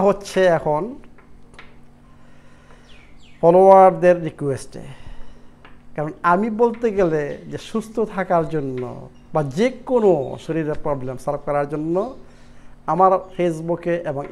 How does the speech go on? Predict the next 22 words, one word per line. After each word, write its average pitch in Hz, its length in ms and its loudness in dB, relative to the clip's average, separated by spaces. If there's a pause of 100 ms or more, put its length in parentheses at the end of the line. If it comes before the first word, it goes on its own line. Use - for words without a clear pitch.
YouTube-এ 156 360 -8 (100)
সব 240 140 -8 (180)
কিছু 180 240 -10
already 143 240 -6 (440)
বলেছি। 135 340 -8 (520)
এখন 247 200 0 (180)
আপনাদের 165 380 -4
রিকোয়েস্টে 147 520 -10 (100)
আপনারা 135 220 -10
যারা 131 220 -8
রিকোয়েস্ট 202 280 -8
করবেন, 247 200 -4 (1040)
সেই 208 140 2 (100)
রিকোয়েস্টের 185 540 2 (320)
উপরে 156 260 -2 (220)
এই 143 160 -6
ভিডিওগুলো 135 400 -6 (120)
হবে। 117 200 -14 (600)
রিকোয়েস্টটা 185 480 -2
কি? 277 80 -8 (1200)
শীতের 254 380 2 (100)
বেলায় 127 380 2